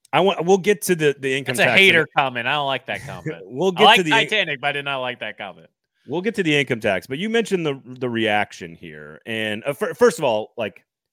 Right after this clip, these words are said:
Speaker 1: j-, it's, what does this do for the, the other things that they need? How does it affect draft strategy? How does it affect building the team? How does it, does it affect anything else in your
Speaker 2: No,
Speaker 1: opinion
Speaker 2: it
Speaker 1: in
Speaker 2: doesn't
Speaker 1: terms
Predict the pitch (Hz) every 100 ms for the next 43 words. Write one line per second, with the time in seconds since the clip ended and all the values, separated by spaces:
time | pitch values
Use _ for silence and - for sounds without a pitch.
0 | _ - - 127 117 - _ _ _ _
1 | _ _ _ _ _ _ _ - 139 180
2 | 214 180 151 170 170 156 156 147 135 123
3 | 117 110 _ _ _ _ _ _ _ _
4 | - 120 127 113 110 104 104 135 147 147
5 | 139 - _ _ _ _ _ 143 143 131
6 | 113 120 120 117 113 - 156 147 139 131
7 | 110 135 135 - 135 123 120 120 120 117
8 | 110 - 107 - - - 98 92 127 120
9 | 104 98 139 127 120 113 117 113 110 113
10 | 117 - 147 - 156 175 151 143 127 117
11 | 104 - 117 110 101 113 107 101 98 107